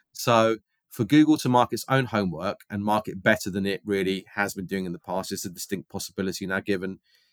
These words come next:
Google's business is still predominantly advertising. It's not, it's to their interest to actually make sure that that architecture kind of works. So the only guys that really end up getting shafted are Meta, because they don't have an analytics product that people really use. They have a,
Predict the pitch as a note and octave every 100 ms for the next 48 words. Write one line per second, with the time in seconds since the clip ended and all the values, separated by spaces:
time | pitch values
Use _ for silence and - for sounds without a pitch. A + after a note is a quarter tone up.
0 | _ _ - G2+ F#2 F#2 - F2+ F2+ -
1 | - F#2+ E2+ E2+ F2 F#2 A2 G#2+ - E2+
2 | E2 F#2+ F#2+ A2 _ - - G2+ - -
3 | C2+ - - - F#2 - G#2+ G#2+ - F2
4 | - - _ _ _ - - G2 - G2+
5 | F#2 F2+ - F#2 D#2+ F2+ - F2+ - -
6 | - F#2+ F2 _ _ _ F2 E2+ F#2+ B2+
7 | - - _ _ _ _ _ - A#2 D#3+
8 | G3 G3+ F3+ F3 D3+ D3+ D3 C#3 C3 B2+
9 | B2 B2+ A2+ A2 G#2+ A2 G2+ D#2 - _
10 | A2 G#2 A2+ D3 C#3+ A2+ G#2 F#2+ G2 -
11 | _ F#2+ F2 F2+ G2 F2+ F2+ F2+ E2+ F2+
12 | F#2 F2+ - _ _ - G2+ G#2 F#2+ G2+